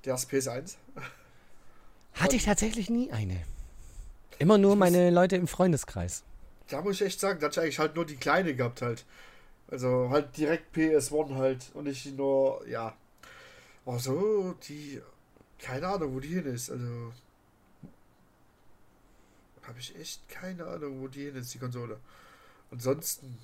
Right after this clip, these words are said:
Speaker 1: was war's noch? Gut, dann ging's irgendwann zu Gamecube über. Halt durch, durch Kumpels, Klassenkameraden, klar.
Speaker 2: Hm.
Speaker 1: Äh, sonst, ja, dann halt P S zwei.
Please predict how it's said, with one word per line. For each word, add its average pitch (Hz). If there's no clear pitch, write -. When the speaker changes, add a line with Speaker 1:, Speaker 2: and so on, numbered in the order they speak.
Speaker 1:
was 117
war's 117
noch? 151
Gut, 135
dann 139
ging's 139
irgendwann 143
zu 123
Gamecube 147
über. 247
Halt 139
durch, 139
durch -
Kumpels, 180
Klassenkameraden, 156
klar. 127
Speaker 2:
Hm. 104
Speaker 1:
Äh, 113
sonst, -
ja, 120
dann 117
halt 117
P 120
S -
zwei. 175